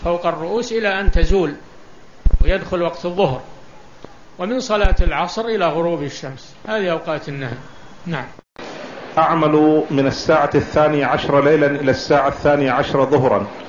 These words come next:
Speaker 2: وعندما أنام بعد صلاة المغرب أضع المنبه على الساعة الحادية عشرة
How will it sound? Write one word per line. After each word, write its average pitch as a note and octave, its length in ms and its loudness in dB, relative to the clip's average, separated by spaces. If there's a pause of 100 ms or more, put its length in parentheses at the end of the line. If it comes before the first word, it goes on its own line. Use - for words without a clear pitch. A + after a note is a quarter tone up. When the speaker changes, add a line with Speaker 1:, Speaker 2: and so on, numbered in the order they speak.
(480)
Speaker 2:
وعندما C#3+ 680 2
أنام C#3 440 2 (240)
بعد C#3+ 220 4
صلاة C#3+ 420 2
المغرب D3 420 0 (100)
أضع C#3+ 280 2
المنبه C3+ 640 0
على C#3 140 4
الساعة C#3+ 480 2
الحادية C3+ 480 2
عشرة A#2 380 0